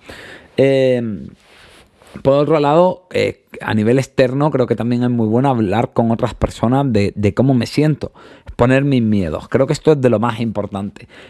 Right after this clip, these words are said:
El miedo a la vulnerabilidad, el miedo a la incompetencia, precisamente se sana cuando soy capaz de, en vez de tapar esa ja-,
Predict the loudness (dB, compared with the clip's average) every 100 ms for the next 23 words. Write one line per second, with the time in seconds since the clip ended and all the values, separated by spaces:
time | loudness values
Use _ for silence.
0 | -4 -2 0 2 2 2 0 0 0 0
1 | 0 0 0 -2 -2 -2 -2 -2 -4 -6
2 | -4 -4 -4 -4 -6 -8 -16 _ -4 -2
3 | 0 -2 -2 -2 -4 -4 -4 -2 -2 -2
4 | -2 -2 -2 -4 -2 -2 -2 -4 -2 -2
5 | -2 -2 0 0 0 -2 0 0 2 0
6 | -2 -6 -8